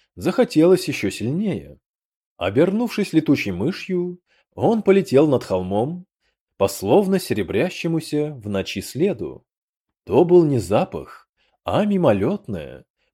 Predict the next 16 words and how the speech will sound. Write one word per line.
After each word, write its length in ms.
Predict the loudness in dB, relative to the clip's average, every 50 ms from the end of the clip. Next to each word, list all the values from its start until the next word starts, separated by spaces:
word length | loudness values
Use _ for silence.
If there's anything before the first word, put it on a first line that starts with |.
| _
почти 500 | -4 -4 -2 -2 -6 -8 -6 -4 -4 -2
неописуемое 1080 | 0 0 0 0 0 -2 -6 -6 -6 -2 0 2 2 2 0 0 -2 -2 -2 -4 -6 _
ощущение. 920 | -8 -8 -6 -6 -8 -8 -8 -6 -4 -4 -4 -4 -6 -10 -12 -12 -16 -20 -20 _ _ _ _ _ _ _ _ _ _ _ _ _ _ _ _ _ _ _ _ _ _ _ _
Он 240 | 0 0 0 2 0
нашёл 360 | -2 -4 -2 -2 -2 -2 0
девушку 540 | 0 0 0 0 0 -2 -6 -8 -4 -2 -2
в 80 | -2
деревне 800 | 0 -2 -2 -2 -2 -4 -4 -4 -6 -6 -6 -6 -6 -8 -10 -14 -16 _ _ _ _ _ _
по 160 | -2 -2 0
другую 420 | 0 0 -2 -2 0 2 2 2
сторону 480 | 2 -2 -2 -2 -2 0 0 -2 -6 -6
холма, 600 | -6 -4 -4 -4 -2 -4 -6 -6 -8 -10 -12 _ _ _ _ _ _ _ _ _ _ _ _ _
принадлежащей 1160 | _ -4 -2 -2 -2 -2 -4 -4 -4 -2 0 2 0 0 0 -4 -4 -2 -2 -2 -2 -6 -10 _ _ _ _ _ _
тому 340 | _ 0 0 2 2 0 0
же 120 | 0 0
кабрину-председателю. 1400 | 2 2 2 2 2 -2 -2 -4 -4 -4 -6 -8 -8 -10 -10 -4 -2 -2 -2 -2 -4 -8 -8 -8 -10 -12 -14